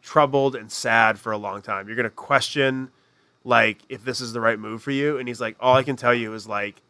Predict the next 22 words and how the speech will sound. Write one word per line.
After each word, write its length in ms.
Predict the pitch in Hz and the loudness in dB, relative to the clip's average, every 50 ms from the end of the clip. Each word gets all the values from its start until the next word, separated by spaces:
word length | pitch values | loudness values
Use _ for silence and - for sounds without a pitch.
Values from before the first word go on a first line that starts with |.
| _ _ _ _ _ _ | _ _ _ _ _ _
you 140 | 123 123 117 | -20 -18 -16
have 280 | - - - 131 117 - | -6 4 4 4 4 4
to 80 | - 117 | -2 -10
just 200 | 107 110 104 - | -10 -10 -10 -10
keep 160 | - 110 - | -10 -14 -10
going. 340 | - 101 101 98 92 92 101 | -6 -6 -4 -4 -6 -10 -14
You 80 | 104 | -18
have 300 | - - - 123 117 - - | -14 2 4 4 4 4 0
to 80 | 123 | -8
just, 260 | 113 104 113 104 - - | -14 -12 -10 -10 -12 -12
if 120 | 110 110 | -16 -14
you 120 | 117 117 117 | -12 -12 -10
really 320 | 117 127 135 127 127 123 | -2 0 2 4 4 2
want 420 | 113 110 110 113 117 117 120 - - | 0 -2 -2 2 4 4 4 2 -2
to 80 | - 110 | -10 -14
do 180 | 107 110 117 | -10 -10 0
this," 260 | 131 165 180 180 - | 2 2 2 2 -2
he 100 | - 135 | -4 -2
goes, 200 | 123 113 107 104 | -2 -4 -4 -4
"you'll 140 | 117 120 113 | -4 -4 -4
find 520 | 107 - 127 117 113 110 110 107 104 101 98 | -2 0 2 4 6 6 4 2 0 -4 -8
happiness 680 | 98 113 117 107 - 107 104 98 98 95 - - - | -2 0 0 0 0 -6 -6 -6 -4 -4 -6 -6 -8